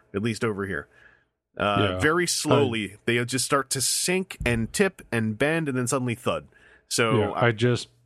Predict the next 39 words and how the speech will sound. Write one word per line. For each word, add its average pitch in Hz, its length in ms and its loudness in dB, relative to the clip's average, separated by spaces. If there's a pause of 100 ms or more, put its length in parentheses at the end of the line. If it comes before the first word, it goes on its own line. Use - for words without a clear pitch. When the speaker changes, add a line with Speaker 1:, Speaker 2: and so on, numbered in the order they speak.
Speaker 2:
picked - 260 2
up 117 200 2
a 110 60 0
couple 104 400 0
of 95 60 0
mine 98 320 0
from 101 260 0
the 98 240 0 (520)
Detolf 131 720 4
that 113 160 2
it 104 120 -2
tipped - 260 0
over 104 460 2 (400)
and 131 120 4
got 135 200 2
home 165 240 2
today 110 340 2
to 127 100 -2
find 123 440 0 (260)
another 107 580 2
one 80 200 -2
tipped - 260 -4
<laughs> - 0 -
over. - 460 4 (320)
Speaker 1:
Yeah. 123 280 4 (440)
So 143 240 2
I 147 120 4
was 156 160 0
like, 156 240 0
like, 147 140 2
I'm, 170 220 2
I'm 180 220 0
basically, 196 420 0
I'm 160 140 2
throwing 190 340 2
out 151 140 2
all 135 100 2
the 123 80 -2
packaging. 113 480 -2